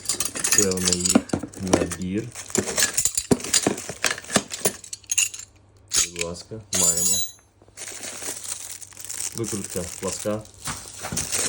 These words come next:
Викрутка хрестоподібна. Ключик отакого виду.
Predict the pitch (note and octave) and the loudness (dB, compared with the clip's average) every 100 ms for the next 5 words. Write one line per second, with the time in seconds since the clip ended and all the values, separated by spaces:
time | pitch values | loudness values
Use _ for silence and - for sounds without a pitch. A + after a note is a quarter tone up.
0 | - - - - G2+ G#2+ - F#2 - F#2 | 0 -2 -4 -6 -2 -2 -2 -6 -2 -2
1 | E2 - F#2 E2+ - - F2+ - E2+ E2+ | -2 -6 -6 -6 -8 -6 -6 -2 -2 0
2 | F#2+ A2 B2 - - - - - - - | 0 -2 -4 -10 -8 -8 -10 -16 -14 -12
3 | - - - - - - - - - - | 0 2 2 -2 -6 -8 -8 -20 -20 -20
4 | - G2 F#2 - F2+ F2+ E2+ E2+ E2+ F2 | -6 -2 -2 -6 -10 -8 -6 -4 -2 -4
5 | G#2 | -4